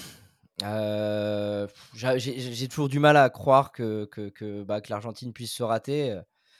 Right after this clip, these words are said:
passer d'un statut de, de, de, enfin, quand même, euh, enfin,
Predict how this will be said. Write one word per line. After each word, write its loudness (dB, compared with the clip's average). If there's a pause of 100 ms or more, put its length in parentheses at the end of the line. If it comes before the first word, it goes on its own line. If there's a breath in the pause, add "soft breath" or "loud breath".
(160 soft breath)
passer -2
d'un 0
statut -4
de, -6
de, -8
de, -12
enfin, -12
quand -8
même, -8
euh, -16 (100)
enfin, -20